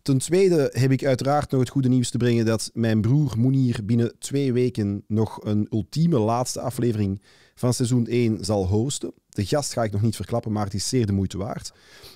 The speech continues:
En ten derde, driewerf hoera uiteraard, want we gaan eindigen zoals ik eigenlijk begonnen ben. In mei dit jaar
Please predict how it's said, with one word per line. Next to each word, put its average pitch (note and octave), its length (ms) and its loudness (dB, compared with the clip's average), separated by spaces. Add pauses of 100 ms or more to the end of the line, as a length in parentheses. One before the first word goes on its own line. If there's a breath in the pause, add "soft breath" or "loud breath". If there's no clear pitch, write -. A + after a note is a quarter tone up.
En C#3+ 160 2
ten D#3 160 4
derde, G3 480 2 (180)
driewerf D#3+ 500 2
hoera A#2+ 380 2
uiteraard, D#3+ 720 -6
want A#2+ 320 0
we A#2 160 -2
gaan B2 420 4 (340)
eindigen F#3 540 0
zoals C3+ 300 0
ik D3 120 -8
eigenlijk C#3+ 280 -2
begonnen G#2+ 260 0
ben. E2 260 -10 (100)
In A2+ 200 2
mei D3+ 180 2
dit D3 180 -2
jaar B2 360 0